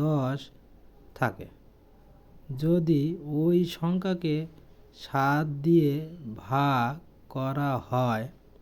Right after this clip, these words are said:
তবে ভাগশেষ কত হবে? এই অঙ্কটা আমরা করব। একটি সংখ্যা, তাই একটি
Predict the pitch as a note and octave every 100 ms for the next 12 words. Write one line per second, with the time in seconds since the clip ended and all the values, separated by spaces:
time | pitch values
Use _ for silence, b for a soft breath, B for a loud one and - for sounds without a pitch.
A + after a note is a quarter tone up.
0 | - b b b b b - - D#3 D#3
1 | D3+ C3+ D3 - A2 C#3+ D3+ - C#3+ C3+
2 | - - - C#3 C3+ C3+ F#3+ G2+ F2 F#2
3 | F2 - - - - - - - B B
4 | B B B - E3+ G3 F3 E3+ F3 E3+
5 | F#3 D#3 E3+ D#3 C3+ D3 - - - -
6 | - - - - - E3 C3+ A2 G#2 B2+
7 | E3+ E3+ - F3+ F3 F#3 F#3+ F#3 G3 F#3
8 | E3 D#3 D#3 -